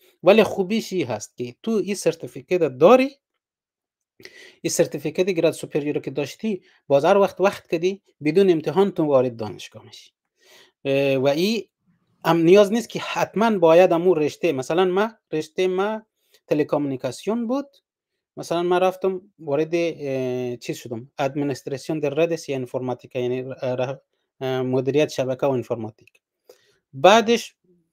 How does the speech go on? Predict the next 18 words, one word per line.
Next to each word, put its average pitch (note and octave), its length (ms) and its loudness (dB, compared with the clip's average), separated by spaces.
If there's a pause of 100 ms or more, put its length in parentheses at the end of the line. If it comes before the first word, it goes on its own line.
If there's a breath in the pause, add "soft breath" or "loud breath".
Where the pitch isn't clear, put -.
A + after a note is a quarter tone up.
(260)
رفتیم C#3+ 360 0
وارد B2 320 0
درسای A#2+ 380 -4
دیگه، B2+ 380 -2
مثلاً B2 400 -4
سیاست A#2+ 480 -12
و A#2+ 40 -14
امثال A#2 240 -16
اینا C3 180 -18
شد. - 120 -20 (380 loud breath)
ولی F#3+ 140 10
خب، F#3 300 6 (380 soft breath)
موضوع D#3+ 300 8
این G3 160 4
هست C3+ 440 -4
که B2+ 300 -2 (420 soft breath)
فعلاً، F3 600 4 (160)
اه، C3 220 -4